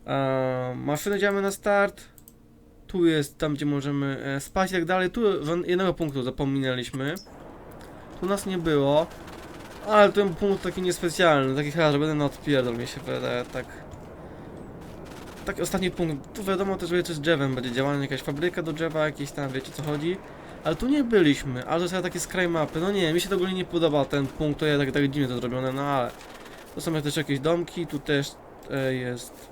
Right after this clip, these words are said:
mm, ziemia do, do wybierania. No, ale tu mi się nie podoba ta część mapy. No, ale wiadomo, wszystko ma plusy i minusy. Co to było?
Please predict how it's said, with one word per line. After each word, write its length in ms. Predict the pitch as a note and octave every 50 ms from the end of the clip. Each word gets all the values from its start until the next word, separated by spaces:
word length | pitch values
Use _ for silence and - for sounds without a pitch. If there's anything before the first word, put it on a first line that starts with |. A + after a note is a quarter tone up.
| - C#3
mm, 160 | C3+ C3 C3
ziemia 320 | B2+ D#3 F3+ F#3 F#3 F3+
do, 200 | E3+ F3+ F3 E3
do 260 | D3 C#3+ D3 D3 E3 D#3
wybierania. 680 | D#3+ D#3+ D#3 E3+ E3+ E3+ F3 F3 E3+ E3+ E3+ E3 E3 D#3+ - - - - - - - - - - - - - - - - - - - - - - - - - - - - -
No, 180 | D#3 D3+ D3 D3 -
ale 140 | F#3 F3+
tu 100 | E3+ F3
mi 60 | F3 E3
się 100 | - E3+
nie 80 | D#3+
podoba 340 | - E3 D3+ D3 C3+ B2+ B2+
ta 140 | - C3+ B2+
część 220 | - C3+ C3 -
mapy. 340 | C#3 C3+ C3 - D#3+ E3 E3+ - - - - - - - - - - - - - - -
No, 100 | C#3+ D3+ D3+
ale 100 | D3+ D3+
wiadomo, 320 | D3+ C#3+ D3 C#3+ C#3 C3+
wszystko 280 | C3 - E3 - F3+ D#3+
ma 80 | D3+
plusy 300 | C#3 - F3 D#3 - D#3+
i 20 | C#3+
minusy. 560 | C#3 C#3 C#3 C#3 C#3 C3+ - - E3+ F#3+ G#3 - - - - - - - - - - - - - - - - - - - - -
Co 80 | - -
to 140 | - G3+
było? 380 | C#3+ B2 A#2+ A#2 A#2+ B2+ D#3 G#3